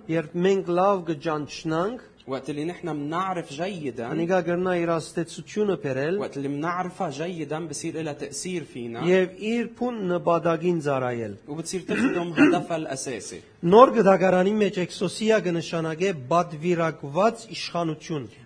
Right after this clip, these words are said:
Speaker 2: بالعهد الجديد كلمة إكزوسيا بتعني السلطة المرسلة.
Speaker 1: Աստծո կողմե իր սուրբերուն դրված այդ իշխանությունն է,
Speaker 2: هيدي السلطة اللي، اللي الله أعطاها لقديسيه،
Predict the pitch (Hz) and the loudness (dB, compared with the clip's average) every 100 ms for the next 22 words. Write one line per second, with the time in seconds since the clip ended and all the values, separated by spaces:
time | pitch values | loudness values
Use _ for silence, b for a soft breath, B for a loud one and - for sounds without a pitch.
0 | - 131 165 156 175 240 220 175 - 240 | -18 -6 -4 -2 -4 -4 -6 -2 2 4
1 | 214 165 - 202 294 226 143 147 151 208 | 4 2 -4 4 6 6 2 -8 -8 -6
2 | 202 185 185 - 202 185 170 175 165 147 | -4 -4 -4 -4 -4 -4 -4 -4 -4 -4
3 | 143 - - 247 226 - 180 180 175 147 | -4 -8 -8 -8 -8 -6 -2 0 0 -2
4 | 165 170 165 208 - 123 95 92 - b | -2 -4 -2 -2 -2 -6 -6 -8 -10 b
5 | b b b b _ 180 - 240 180 247 | b b b b _ 0 2 -2 4 2
6 | 214 190 202 196 208 226 226 220 190 - | 4 2 4 4 4 4 4 -2 -6 -4
7 | 202 196 208 220 226 185 185 185 196 196 | -4 2 2 2 0 0 0 2 2 2
8 | - 202 269 - 196 170 - 175 170 165 | 0 2 2 -6 -10 -10 -6 -2 0 -2
9 | - 190 185 143 151 214 B B _ 151 | -4 -4 -2 0 -2 -4 B B _ -6
10 | 196 214 175 196 196 - 156 143 - 285 | -4 -4 -2 -2 -2 -4 -8 -6 -6 -6
11 | 294 - 160 156 147 143 139 135 139 151 | -6 -6 -6 -4 -6 -6 -6 -6 -8 -4
12 | 180 214 202 147 139 139 202 202 160 135 | -4 -4 -4 -6 -6 -6 -6 -6 -6 -8
13 | 131 185 185 160 - 131 131 139 131 139 | -6 -4 -4 -6 -8 -8 -8 -8 -8 -10
14 | 131 156 170 | -8 -8 -6